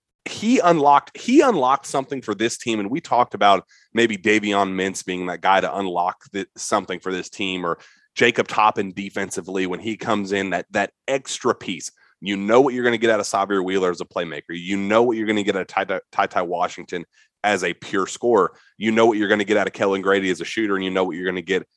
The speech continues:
uh, out of Oscar Tshiebwe as that go-to at least fifteen and fifteen guy down low.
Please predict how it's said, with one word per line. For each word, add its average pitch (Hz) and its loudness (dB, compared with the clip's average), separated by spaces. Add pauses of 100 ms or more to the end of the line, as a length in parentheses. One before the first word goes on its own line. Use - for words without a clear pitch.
(200)
uh, 98 2
out 98 4
of 82 -4
Oscar 101 2
Tshiebwe 95 0
as 87 0
that 85 -4 (300)
go-to 107 0 (160)
at 110 2
least 104 -2
fifteen 98 -2
and 87 -12
fifteen 90 -6
guy 85 0
down 82 -4
low. 110 2